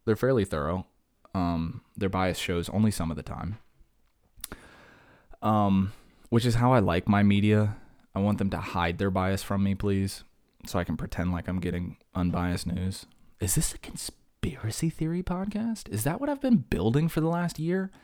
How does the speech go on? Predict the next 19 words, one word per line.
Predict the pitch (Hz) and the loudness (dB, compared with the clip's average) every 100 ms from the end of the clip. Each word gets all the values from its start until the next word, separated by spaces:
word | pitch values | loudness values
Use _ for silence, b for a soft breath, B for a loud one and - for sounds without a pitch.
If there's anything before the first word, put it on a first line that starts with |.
| B B B B B B B B - | B B B B B B B B 0
No, | 101 101 87 | 2 4 2
Aaron, | - 76 65 | -2 -6 -6
it's | 73 - | -10 -8
not. | 90 65 - _ - | -6 -6 -10 _ -8
What | 139 | -2
was | 214 220 | -2 -2
I | |
talking | 143 101 107 90 | -2 -2 0 -2
about? | 65 | -4
These | 95 101 | -6 -4
N | 113 117 | 0 2
P | 110 | 4
R | 98 98 | 2 2
people. | 78 67 55 57 - _ - | -2 -6 -8 -10 -18 _ -4
These | 101 | 0
N | 104 127 | 0 0
P | 120 | 2
R | 107 | 0
people. | 101 90 - 80 | 0 -4 -4 -4